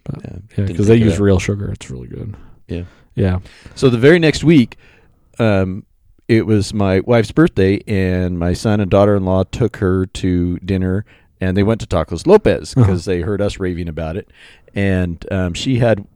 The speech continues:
Speaker 2: one of these, um, items called a vampiros, which is like a, um, a tostada with a base and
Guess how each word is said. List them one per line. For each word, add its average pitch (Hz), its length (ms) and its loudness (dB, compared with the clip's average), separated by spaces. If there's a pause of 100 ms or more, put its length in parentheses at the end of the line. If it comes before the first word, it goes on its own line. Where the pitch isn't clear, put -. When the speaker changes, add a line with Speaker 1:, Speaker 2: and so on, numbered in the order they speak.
(280)
Speaker 2:
one 104 200 0
of 104 60 -4
these, 104 500 -2
um, 92 400 -2
items 98 340 -2
called 98 220 0
a 92 120 2
vampiros, 110 840 -2 (640)
which - 220 0
is 101 200 0
like 107 300 2
a, 95 380 2
um, 85 320 -2 (360)
a 101 80 0
tostada 127 800 4
with 104 640 2
a 95 280 -2
base 123 480 0 (140)
and 104 400 -4